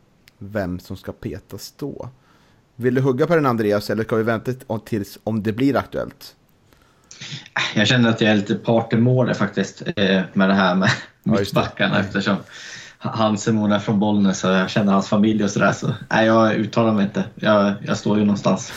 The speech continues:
Speaker 2: där. <laughs> Eftersom jag är part i målet så tycker
Speaker 1: Ja.
Speaker 2: jag väl han ska spela. Det, det, men det har inte bara med det att göra. Det har också att göra med att jag, jag tycker att är det,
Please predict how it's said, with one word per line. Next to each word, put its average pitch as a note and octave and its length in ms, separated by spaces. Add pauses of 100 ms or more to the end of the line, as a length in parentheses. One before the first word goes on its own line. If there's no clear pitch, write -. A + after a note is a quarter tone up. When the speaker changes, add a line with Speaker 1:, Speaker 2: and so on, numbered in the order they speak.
Speaker 2:
där. - 220
<laughs> E3+ 1000
Eftersom C#3 400
jag A#2+ 100
är G2+ 140 (840)
part B2+ 280
i - 20
målet A2+ 340
så G#2 100
tycker - 340
Speaker 1:
Ja. G2 80
Speaker 2:
jag G#2 60
väl G#2+ 100
han G#2+ 140
ska B2+ 140
spela. A2 560
Det, C3+ 320
det, - 160 (580)
men C3+ 160
det D3+ 60
har D3 160
inte C#3+ 160
bara C3+ 460
med D3 100
det A#2+ 80
att A#2 60
göra. A#2 320
Det - 120
har C3+ 160
också C3+ 200
att B2 60
göra A#2 220
med A2 100
att G#2+ 100
jag, A#2+ 180
jag A#2 260
tycker C3 420
att A2+ 200
är B2 240
det, A2+ 280